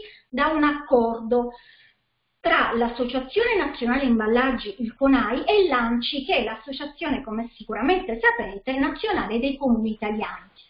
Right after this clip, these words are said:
Questo accordo viene rinnovato ogni cinque anni. Ma come avviene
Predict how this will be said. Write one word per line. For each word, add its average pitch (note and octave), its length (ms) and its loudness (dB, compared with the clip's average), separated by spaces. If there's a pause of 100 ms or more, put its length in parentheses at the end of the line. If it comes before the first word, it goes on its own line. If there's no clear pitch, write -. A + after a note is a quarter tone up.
(140)
Questo E4+ 340 0
accordo A#3 720 0
viene C4 480 -2
rinnovato D4 960 -2
ogni C4+ 260 2
cinque G#3 420 -6
anni. F#3+ 360 -8 (300)
Ma F4+ 180 2
come A#4 260 2
avviene C#4+ 640 0